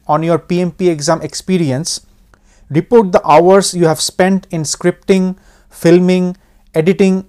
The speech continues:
and publishing the content. Of course, be logical and realistic when you report these number of hours,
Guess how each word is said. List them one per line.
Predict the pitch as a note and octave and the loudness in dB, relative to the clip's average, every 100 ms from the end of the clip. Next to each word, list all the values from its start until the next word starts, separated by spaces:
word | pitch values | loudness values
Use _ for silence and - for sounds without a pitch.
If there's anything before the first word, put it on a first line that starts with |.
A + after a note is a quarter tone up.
| - | -4
and | D3+ D#3 | -2 0
publishing | E3 D#3 F3 - F#3 E3+ | 2 2 0 0 -2 0
the | D3+ | -2
content. | D3 C3 A2+ F#2+ - _ _ _ - | -2 -6 -6 -10 -14 _ _ _ -2
Of | D3 - | -2 2
course, | D#3+ F#3 - - _ _ _ B2 | 2 2 -4 -16 _ _ _ -6
be | C#3 | -2
logical | C#3+ D3 F3 F#3 G3+ G3 D#3+ | 2 2 2 0 0 0 -4
and | C#3 | -4
realistic | C#3 E3 E3 - D3+ C#3+ _ | 0 2 2 -2 -6 -8 _
when | C#3+ D3 | -6 -2
you | C#3+ | -2
report | D3 D#3+ E3+ C#3 | -2 -2 -2 -2
these | C#3+ | -4
number | C#3 C3+ B2+ | -2 -2 -2
of | B2 A#2+ | 0 0
hours, | G2+ G2 - - | -2 -4 -8 -12